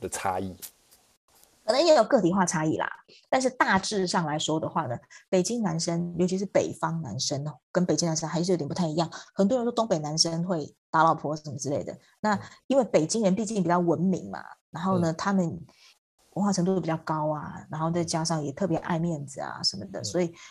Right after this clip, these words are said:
Speaker 2: 我觉得北京男生很爷们，但是他们那种爷们跟东北男人的爷们还是有一点点不太一样的，
Speaker 1: 嗯，
Speaker 2: 比较内敛一点的，
Speaker 1: 呃。
Speaker 2: 的爷们，但是
Speaker 1: 呃，所以就是，就是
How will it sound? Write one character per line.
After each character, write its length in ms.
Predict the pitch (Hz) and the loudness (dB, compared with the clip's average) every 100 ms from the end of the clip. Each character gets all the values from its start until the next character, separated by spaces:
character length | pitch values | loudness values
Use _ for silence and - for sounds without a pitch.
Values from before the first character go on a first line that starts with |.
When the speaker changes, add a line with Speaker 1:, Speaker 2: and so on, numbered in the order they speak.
| - | -16
Speaker 2:
我 140 | - 175 | -4 0
觉 140 | 185 | 2
得 140 | 190 196 - _ | 2 0 -8 _
北 120 | 190 | 2
京 120 | 185 | 2
男 120 | 262 202 | 2 0
生 120 | 214 | 0
很 240 | 202 147 | 0 0
爷 160 | 110 107 | -2 -2
们， 240 | 165 - - | 0 -4 -4
但 100 | 208 | -4
是 60 | |
他 100 | 202 | -2
们 140 | 214 202 | -2 -2
那 80 | 233 | -4
种 260 | 202 165 | -4 -2
爷 120 | 156 | 0
们 160 | 170 170 | 0 0
跟 160 | 175 190 | -2 0
东 180 | 202 | 0
北 180 | 190 143 | 0 -2
男 220 | 98 107 127 | -4 -6 -6
人 140 | 151 | -4
的 80 | 151 | -2
爷 220 | 156 151 | 0 0
们 120 | 160 | 0
还 120 | 160 | -2
是 100 | 165 | -2
有 80 | 165 | -2
一 60 | 160 | 0
点 120 | 156 | -2
点 220 | 151 117 | -2 -6
不 140 | - 160 | -4 -2
太 100 | 165 | 0
一 140 | 151 | 0
样 260 | 170 - - | 0 -2 -8
的， 140 | - - _ _ | -16 -18 _ _
Speaker 1:
嗯， 140 | 120 113 | -10 -2
Speaker 2:
比 60 | 165 | 2
较 80 | |
内 440 | 185 233 262 294 226 | 4 4 2 2 2
敛 240 | 208 180 | 0 0
一 60 | 170 | -2
点 180 | - - | -6 -10
的， 80 | 71 | -10
Speaker 1:
呃。 80 | - _ _ | -10 _ _
Speaker 2:
的 80 | 147 | -2
爷 300 | 135 127 117 | 0 2 2
们， 240 | 117 - | 2 -2
但 140 | - 165 | -2 -2
是 180 | 165 | -2
Speaker 1:
呃， 80 | - | -4
所 340 | 117 - - 131 | -8 -6 4 6
以 60 | |
就 140 | 120 143 | 6 4
是， 200 | 143 127 | 4 2
就 320 | - 151 143 | 2 6 6
是 300 | 120 131 | 6 2